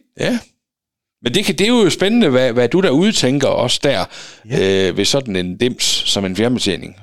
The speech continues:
Speaker 1: når vi snakker
Speaker 2: Ja.
Speaker 1: Guds virkelighed.
Speaker 2: Fedt. Tak. Altså, det, det, det tror jeg faktisk, øh,
Speaker 1: Ja.
Speaker 2: det vil jeg huske i aften.
Speaker 1: <laughs> Det var godt.
Speaker 2: Ja.
Speaker 1: <laughs> Det vil jeg så faktisk egentlig også, tror jeg.
Speaker 2: Ja.
Speaker 1: Ja.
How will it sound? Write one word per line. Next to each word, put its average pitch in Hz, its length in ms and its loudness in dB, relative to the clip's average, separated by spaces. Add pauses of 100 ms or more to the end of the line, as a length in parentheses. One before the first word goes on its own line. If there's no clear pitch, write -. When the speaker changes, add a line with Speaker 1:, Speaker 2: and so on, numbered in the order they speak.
(260)
Speaker 1:
når 90 100 -2
vi 87 80 -8
snakker 87 360 -4 (300)
Speaker 2:
Ja. 143 140 0 (120)
Speaker 1:
Guds 104 400 -6 (840)
virkelighed. 92 400 -4 (1160)
Speaker 2:
Fedt. - 160 0 (220)
Tak. 226 160 0 (100)
Altså, 143 240 0
det, - 180 -4
det, 381 80 2 (240)
det 339 100 -2
tror - 140 0
jeg 196 60 0
faktisk, 190 280 -2
øh, 135 280 2
Speaker 1:
Ja. 117 40 2
Speaker 2:
det 277 80 0
vil 277 100 2
jeg 190 100 2
huske 208 240 2
i 139 40 2
aften. 233 280 -2 (120)
Speaker 1:
<laughs> 269 160 -4
Det 311 80 0
var 302 60 0
godt. 262 200 0 (280)
Speaker 2:
Ja. 180 180 0
Speaker 1:
<laughs> - 2000 -4
Det 214 80 2
vil 214 60 2
jeg 202 100 2
så 196 100 2
faktisk 185 260 2
egentlig 175 200 4
også, 170 180 0
tror 104 180 0
jeg. 98 120 -2 (100)
Speaker 2:
Ja. 165 100 2
Speaker 1:
Ja. 127 140 0